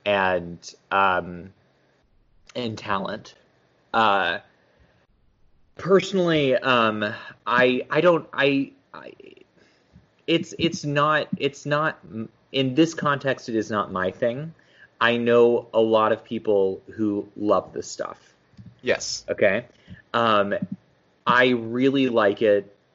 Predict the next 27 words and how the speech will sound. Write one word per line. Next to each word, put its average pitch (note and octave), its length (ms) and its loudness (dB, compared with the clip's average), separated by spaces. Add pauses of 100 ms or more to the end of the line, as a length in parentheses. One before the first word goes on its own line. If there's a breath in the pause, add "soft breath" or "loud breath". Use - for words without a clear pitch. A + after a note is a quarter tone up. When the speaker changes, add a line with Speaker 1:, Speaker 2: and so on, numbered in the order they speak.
(300)
Speaker 1:
I, C3 300 2
I C3+ 60 2
have A2+ 180 0
grown C3 400 0
to B2 120 -2
really A2+ 280 0
like G2 280 -2
it, G2 160 -2
and G2+ 220 -8
I've C#3+ 240 0
grown G3 220 0
to D3+ 80 -2
love G#2+ 280 -2
Singing F#2+ 320 -8
in D#2+ 100 -10
the C#2 60 -8
Rain B1+ 320 -8
a - 60 -2
lot, E2+ 300 0
actually. D#2 500 -4 (340 loud breath)
That's, A#2+ 260 2
that B2 280 2
has A2+ 140 -2
become C#3+ 300 -4
a C3+ 40 0
movie A#2 340 0
I G2 480 0